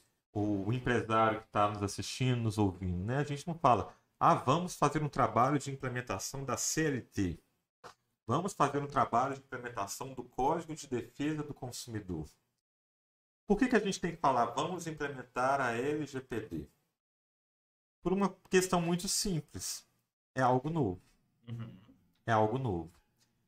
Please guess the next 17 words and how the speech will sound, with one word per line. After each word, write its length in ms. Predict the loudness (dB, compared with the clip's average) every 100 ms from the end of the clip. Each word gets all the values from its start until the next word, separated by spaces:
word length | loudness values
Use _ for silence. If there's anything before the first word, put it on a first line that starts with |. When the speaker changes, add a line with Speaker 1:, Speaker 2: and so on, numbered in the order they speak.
| -8
Speaker 1:
É 60 | -4
algo 320 | -4 -6 -10
com 140 | -8 -8
o 100 | -4
qual 480 | 2 2 2 0 -6
o 80 | -8
empresário 640 | -6 -2 -2 2 2 2
não 180 | -2 -4
está 320 | -6 0 0
habituado. 720 | 0 -6 -2 0 0 -2 -8 _ _ _ _ _ _ _ _
A 80 | 4
lei 220 | 4 2
traz 320 | 2 2 2 0
requisitos 720 | -4 -4 -6 -4 -4 -6 -4
que 100 | -4
até 260 | -2 -4
então 520 | -6 -6 -4 -4 -6